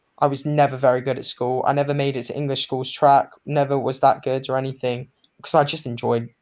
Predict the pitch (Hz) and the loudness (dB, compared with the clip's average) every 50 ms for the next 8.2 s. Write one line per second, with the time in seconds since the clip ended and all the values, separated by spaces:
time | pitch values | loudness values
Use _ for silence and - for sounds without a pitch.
0 | _ - - - - 135 135 131 - 123 123 127 127 123 123 117 123 - 147 139 | _ -14 -6 -2 0 0 0 0 2 4 4 4 4 2 -2 -6 -2 0 0 2
1 | 135 127 127 123 135 - - 131 127 120 - - - 127 127 127 123 127 - - | 2 0 -2 -4 -6 -4 -4 -2 -2 -2 -4 -6 -4 -2 -2 0 -2 -2 -4 -4
2 | - 135 131 131 120 - - - - - _ _ _ _ _ _ _ _ _ _ | 0 2 4 4 2 2 -2 -6 -14 -16 _ _ _ _ _ _ _ _ _ _
3 | _ _ _ - 156 151 147 147 143 - 147 139 139 - 139 139 135 131 143 139 | _ _ _ -2 0 2 2 2 0 -2 -6 -6 -6 -6 -4 -2 2 2 2 2
4 | 131 - - 127 135 127 123 - 139 113 - - - 123 117 - - 127 123 - | 2 0 -4 -4 -2 -2 0 0 0 0 -2 -2 -4 -4 -2 -2 -2 -2 -2 -2
5 | 139 135 131 127 131 127 - 135 131 131 131 127 135 127 127 127 135 139 - - | -2 -4 -4 -4 -6 -6 -6 -2 0 0 0 2 4 4 4 2 2 0 2 4
6 | 131 131 127 107 - - - 131 127 127 127 127 - _ _ _ _ _ _ _ | 6 6 6 4 0 -4 -4 -4 -4 -4 -4 -6 -10 _ _ _ _ _ _ _
7 | _ _ _ _ _ _ - - 147 143 147 143 139 135 135 - - - 135 135 | _ _ _ _ _ _ 2 4 6 8 8 8 6 4 2 -2 -2 -2 0 0
8 | 131 131 131 123 | -2 -6 -10 -12